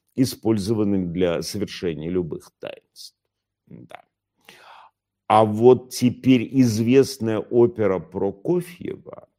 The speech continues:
по сказке Карла Готце "Любовь к трем апельсинам", эта опера может зазвучать по-новому.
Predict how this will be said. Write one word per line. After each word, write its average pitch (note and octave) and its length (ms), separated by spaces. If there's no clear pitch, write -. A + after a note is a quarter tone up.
по G#2 140
сказке F#2+ 680
Карла G2 580
Готце - 720
"Любовь A#2+ 580
к - 100
трем G2 340
апельсинам", E3 800
эта - 400
опера D#3 460
может A#2 400
зазвучать F#2+ 880
по-новому. - 680